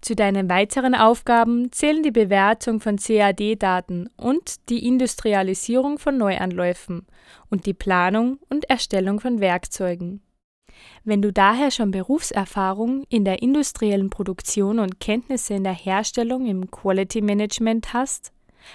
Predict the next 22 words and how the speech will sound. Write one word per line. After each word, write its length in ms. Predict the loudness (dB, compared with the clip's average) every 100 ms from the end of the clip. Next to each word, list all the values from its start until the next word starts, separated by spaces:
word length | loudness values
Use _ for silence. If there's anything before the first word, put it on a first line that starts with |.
| -6
bringst 380 | 0 0 0 0
du 40 |
bereits 480 | 0 0 -2 -4 -2
wichtige 440 | -2 0 -2 -2
Skills 640 | -4 -2 0 0 0 -10 _
für 160 | -4
diese 300 | -2 0 0
Position 640 | -2 -2 -4 -4 -2 0 0
mit. 300 | -2 -8 -20 _ _ _ _ _ _ -20 -20 -6
Als 240 | -2 -2 0
Fertigungsingenieur 1300 | 2 2 2 0 2 2 0 2 4 4 4 2 0 0
bietet 300 | 2 2 2
dir 120 | 0
unser 240 | 0 0
Kunde 460 | -4 -2 2 2 2
einen 320 | 2 0 -2
Bruttojahreslohn 1040 | 0 0 2 2 2 0 -2 -4 -4 -2 -4
von 300 | -4 -2 0
mindestens 680 | 0 -2 -2 -2 -2 -4 -12 -20 -10
neununddreißigtausendsechshundertfünfundzwanzig 2750 | 0 2 2 0 2 2 2 -4 -2 0 0 0 -4 -4 -2 -2 0 0 0 -2 -4 -2 -4 -2 -4 -4 -4
Euro 300 | -2 -2 -2
an 360 | -4 -4 -6 -10